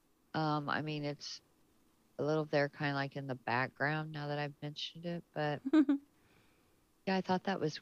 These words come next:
Speaker 1: weird.
Speaker 2: That is very weird.
Speaker 1: And I do remember, like, w-, you know, when she put the solution on, it running down my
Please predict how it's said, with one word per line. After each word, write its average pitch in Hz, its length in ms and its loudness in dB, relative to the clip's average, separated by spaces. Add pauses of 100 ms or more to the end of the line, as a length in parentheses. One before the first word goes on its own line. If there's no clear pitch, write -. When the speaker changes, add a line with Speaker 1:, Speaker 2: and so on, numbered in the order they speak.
Speaker 1:
weird. 143 460 -2
Speaker 2:
That 151 120 -2
is 143 180 -2
very 131 260 -2
weird. 127 420 -4 (880)
Speaker 1:
And 190 100 0
I 190 120 2
do 180 260 -2
remember, 165 1040 0 (720)
like, 131 540 2 (720)
w-, 143 160 -10 (180)
you 156 80 -4
know, 143 200 0
when 135 180 -2
she - 280 -4
put - 400 -2
the - 100 -10
solution 147 720 0
on, 123 580 -2 (1600)
it 139 200 2
running 147 460 -2
down 135 280 2
my 120 200 -2